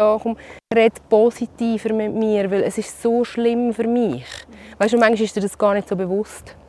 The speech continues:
Zum Beispiel so, oder dann hast du schon gemerkt, «Wow, schau, die sind da auch emotional mega mit drin.» Aber ich konnte es wie zum Teil, glaub, einfach auch nicht mehr können zulassen. Mhm. Und nicht auch noch können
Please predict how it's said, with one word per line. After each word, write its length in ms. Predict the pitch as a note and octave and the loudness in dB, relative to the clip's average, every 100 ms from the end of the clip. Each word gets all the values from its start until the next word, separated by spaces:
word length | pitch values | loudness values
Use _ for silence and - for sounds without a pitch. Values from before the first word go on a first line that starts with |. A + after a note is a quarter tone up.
| - - - G#3 - - _ _ - - _ _ _ - - - - - - - | -20 -20 -20 -20 -20 -20 _ _ -20 -20 _ _ _ -20 -20 -20 -20 -20 -20 -6
Zum 120 | G#3+ | -6
Beispiel 180 | - G#3 | -4 2
so, 120 | G3+ | 6
oder 340 | G#3+ G3 G3 | 8 6 4
dann 240 | F#3 F#3+ G#3 | 0 2 2
hast 100 | F#3 | 0
du 40 | |
schon 120 | G#3 | -2
gemerkt, 360 | - G#3 G3 - | 2 2 0 0
«Wow, 240 | G#3 F#3+ | 2 2
schau, 80 | G#3 | 2
die 160 | G3+ G#3+ | 0 -2
sind 200 | A3 G3+ | -2 -2
da 260 | G3 G3 F#3+ | -2 0 -2
auch 120 | G#3 | -4
emotional 640 | G3+ G#3 G3 G#3 G#3 G#3 | -4 -6 -6 -6 -4 -2
mega 400 | G3+ G#3 G#3 G#3 | -2 -2 -2 -2
mit 180 | G#3 G3+ - | -2 -4 -4
drin.» 380 | G3 A3 A#3 G#3+ | -2 0 0 0
Aber 140 | F3 | 0
ich 100 | G#3+ | 0
konnte 180 | - G3 | 0 -2
es 60 | G#3 | 0
wie 120 | G#3+ | -4
zum 180 | - - | -4 -2
Teil, 180 | F3 F3 | 0 2
glaub, 160 | F3 | 0
einfach 280 | E3+ - E3+ | -2 -4 -6
auch 60 | F3 | -4
nicht 140 | D#3+ | -4
mehr 80 | E3 | -6
können 240 | E3 D#3 - | -6 -8 -6
zulassen. 480 | E3 F#3 F#3 C#3 D3 - - - - | -2 0 0 -2 -8 -18 -20 -20 -18
Mhm. 80 | G#3+ - - - | -18 -18 -20 -4
Und 120 | F3 | 4
nicht 160 | G3 F#3 | 6 6
auch 80 | F#3 | 6
noch 180 | F#3+ G3 | 2 0
können 220 | F3 | -2